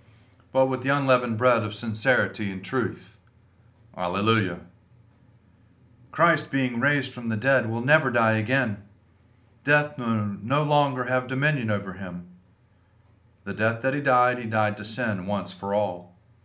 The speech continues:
But the life he lives, he lives to God.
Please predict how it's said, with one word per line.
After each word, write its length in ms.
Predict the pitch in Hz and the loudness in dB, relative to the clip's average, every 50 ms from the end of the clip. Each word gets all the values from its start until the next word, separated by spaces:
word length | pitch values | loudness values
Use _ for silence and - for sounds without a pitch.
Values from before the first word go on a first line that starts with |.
| _ _ _ _ _ _ _ _ _ _ _ _ _ _ _ _ _ | _ _ _ _ _ _ _ _ _ _ _ _ _ _ _ _ _
But 120 | - 104 104 | -10 -8 -6
the 80 | 107 | -2
life 280 | 98 101 107 117 113 110 | 0 2 2 2 0 -2
he 100 | 113 113 | -4 -4
lives, 560 | 110 117 123 135 147 151 151 - - - - - _ _ _ _ | -2 0 0 0 0 -4 -6 -12 -16 -18 -20 -20 _ _ _ _
he 60 | - | -10
lives 260 | 127 117 110 104 101 - | -4 -4 -2 -4 -4 -6
to 120 | - 101 | -10 -10
God. 400 | 90 120 120 120 107 92 90 90 | -4 -2 -2 -2 -2 -4 -6 -10